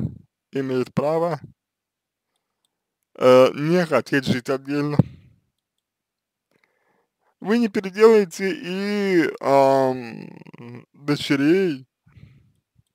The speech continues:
сестер вашего мужа, у которых тоже е-, есть своя позиция,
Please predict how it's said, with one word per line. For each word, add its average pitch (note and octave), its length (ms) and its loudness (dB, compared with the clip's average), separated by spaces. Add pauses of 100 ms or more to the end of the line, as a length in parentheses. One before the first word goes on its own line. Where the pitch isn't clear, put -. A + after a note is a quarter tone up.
(460)
сестер C3+ 520 0 (1700)
вашего B2+ 840 2 (1500)
мужа, C#3+ 460 -8 (1080)
у C#3 80 -12
которых C3 500 -4 (540)
тоже C#3+ 440 0 (420)
е-, - 220 -14 (120)
есть B2 480 -6 (600)
своя C#3+ 480 4 (240)
позиция, E3 680 -6